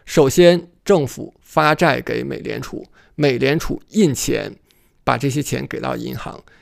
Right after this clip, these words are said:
银行拿到钱，然后这些钱流入有钱人的手中，他们去放贷。接下来呢，就是穷人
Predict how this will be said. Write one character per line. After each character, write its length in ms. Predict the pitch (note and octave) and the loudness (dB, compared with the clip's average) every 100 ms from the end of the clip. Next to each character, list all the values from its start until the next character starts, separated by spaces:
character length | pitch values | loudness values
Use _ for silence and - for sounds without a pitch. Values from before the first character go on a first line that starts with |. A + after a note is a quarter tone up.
| _ | _
银 240 | D3+ G3 | 2 2
行 240 | - C#3+ D#3 | 2 -2 -2
拿 140 | C3 | -4
到 140 | C3+ | -4
钱， 280 | B2+ - - | -4 -8 -10
然 140 | F#2 A#2 | -10 -6
后 140 | C#3 | -4
这 100 | C3+ | -4
些 160 | B2 D3 | -4 -4
钱 320 | - A#2 A#2 _ _ | -6 -10 -12 _ _
流 240 | C#3+ C#3 D#3+ | 0 2 4
入 260 | E3 B2 - _ _ _ | 2 0 -6 _ _ _
有 180 | C#3+ C3 | -6 -4
钱 180 | C3+ C3+ | -4 -4
人 140 | C3 | -4
的 240 | C3+ C3 - _ | -4 -4 -8 _
手 280 | - - - | -12 -6 -4
中， 320 | - C#3 C#3 - _ _ - | -2 -2 -2 -6 _ _ -10
他 220 | - E3 | 0 2
们 180 | F#3+ C#3+ | 4 0
去 340 | - - C#3+ - _ _ | -2 -2 -2 -6 _ _
放 340 | - G#3 D3 | 0 4 6
贷。 400 | C#3+ F#3 C#3 - _ _ _ | 6 6 6 -2 _ _ _
接 160 | - G#3 | 4 6
下 140 | G#3+ | 8
来 140 | E3 D#3+ | 6 4
呢， 260 | F3 D3+ - | 2 0 0
就 200 | F#3 F3 | 2 2
是 300 | - C#3 - | 2 0 0
穷 320 | - D#3 G3+ | -2 4 6
人 300 | F3+ C#3 D3+ | 6 4 0